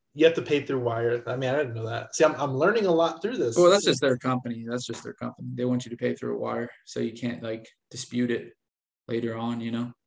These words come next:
Speaker 2: when you're spending that much money. Like, you could easily dispute it.
Speaker 1: True.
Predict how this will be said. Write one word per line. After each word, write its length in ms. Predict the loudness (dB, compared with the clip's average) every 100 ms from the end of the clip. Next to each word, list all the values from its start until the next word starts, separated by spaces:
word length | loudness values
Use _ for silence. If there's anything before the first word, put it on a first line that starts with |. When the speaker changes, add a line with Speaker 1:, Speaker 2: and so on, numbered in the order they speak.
| -10
Speaker 2:
when 120 | -8
you're 80 | -6
spending 360 | -6 -4 -4
that 160 | -6 -6
much 180 | -6 -6
money. 400 | -2 0 -2 -6
Like, 160 | -10 -6
you 100 | -4
could 100 | 0
easily 280 | 0 -2 -6
dispute 420 | -8 -4 -2 -2
it. 120 | -4 -10 -20 -20 _ _ _ _ _ _ _ _ _ _ _ -20 _ _ -20 _ -18
Speaker 1:
True. 640 | -8 0 2 2 0 -10